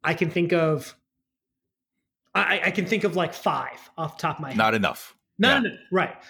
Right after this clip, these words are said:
Speaker 1: But of those five, the ones that are gonna be going to events, you know, um, particularly Republican events, where, you know, you see a lot more of, like, the kinda anti-China rhetoric that you,
Speaker 2: Mm-hmm.
Speaker 1: you know,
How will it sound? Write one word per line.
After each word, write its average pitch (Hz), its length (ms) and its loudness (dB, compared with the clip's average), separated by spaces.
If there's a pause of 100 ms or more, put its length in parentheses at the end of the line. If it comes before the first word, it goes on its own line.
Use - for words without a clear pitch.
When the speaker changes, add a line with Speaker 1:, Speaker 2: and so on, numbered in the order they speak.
(140)
Speaker 1:
But 202 100 0
of 220 160 2
those 240 200 2
five, 202 520 0
the 170 60 -2
ones 175 240 0
that 196 80 2
are 180 60 0
gonna 170 100 0
be 170 80 2
going 165 300 0
to 165 160 0
events, - 520 -6 (520)
you 147 100 -8
know, 127 320 -12 (420)
um, 151 220 -6
particularly 247 540 2
Republican 185 500 0
events, 117 460 -10 (320)
where, 165 580 2 (160)
you 170 140 -2
know, 165 60 0
you 165 120 0
see 202 160 0
a 196 60 4
lot 180 260 2
more 175 220 4
of, 165 80 2
like, 160 160 -2
the - 80 -16
kinda 160 180 -2 (100)
anti-China 160 720 -4
rhetoric 160 460 0
that 143 220 -8
you, 147 220 -4
Speaker 2:
Mm-hmm. 156 180 2 (800)
Speaker 1:
you 311 100 -4
know, 226 300 -2